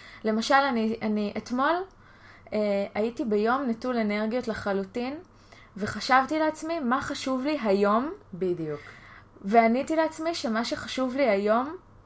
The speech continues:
Speaker 1: זה לתת לעצמי מנוחה.
Speaker 2: בדיוק.
Speaker 1: ו-, ו-,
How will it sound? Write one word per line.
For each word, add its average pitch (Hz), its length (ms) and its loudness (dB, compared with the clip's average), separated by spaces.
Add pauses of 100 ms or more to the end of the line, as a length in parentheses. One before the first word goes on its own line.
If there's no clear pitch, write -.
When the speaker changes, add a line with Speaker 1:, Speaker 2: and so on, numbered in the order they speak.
(200)
Speaker 1:
זה 202 240 -2
לתת 214 360 -2
לעצמי 220 360 -2
מנוחה. 185 380 -2 (560)
Speaker 2:
בדיוק. 202 520 2
Speaker 1:
ו-, 208 140 4 (240)
ו-, 220 220 0